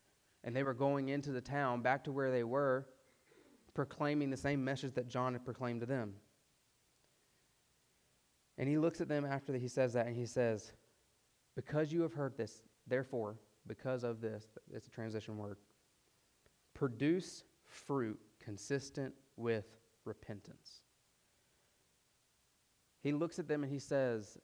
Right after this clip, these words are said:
"The life that you're living does not bear any fruit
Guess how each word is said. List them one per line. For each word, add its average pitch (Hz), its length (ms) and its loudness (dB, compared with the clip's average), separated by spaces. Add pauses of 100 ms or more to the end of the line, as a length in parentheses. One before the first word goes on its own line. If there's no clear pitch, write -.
"The 113 120 0
life 120 380 0
that 151 120 -2
you're 127 160 -4
living 113 500 -4 (1500)
does 120 200 -2
not 120 260 0
bear 120 260 2
any 131 220 -2
fruit 120 420 -4